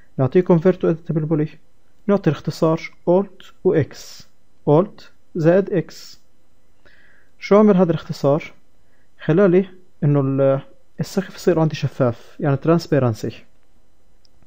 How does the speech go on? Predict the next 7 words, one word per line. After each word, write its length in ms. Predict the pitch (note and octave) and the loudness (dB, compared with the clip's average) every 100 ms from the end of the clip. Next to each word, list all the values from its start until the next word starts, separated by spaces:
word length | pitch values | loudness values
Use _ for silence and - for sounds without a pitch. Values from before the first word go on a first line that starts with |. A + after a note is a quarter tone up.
| - - - - | -20 -20 -8 -4
بنفس 220 | G#3 - | -2 2
الوقت 460 | F#3 F3+ F#3 - | 4 4 2 0
أنا 100 | F#3 | 2
ما 100 | F#3+ | 4
لبست 400 | F#3+ E3 E3+ - | 4 2 -2 -2
أي 80 | E3 | -2
ماتيريال. 460 | C#3 - B2 B2+ | -2 -2 -8 -8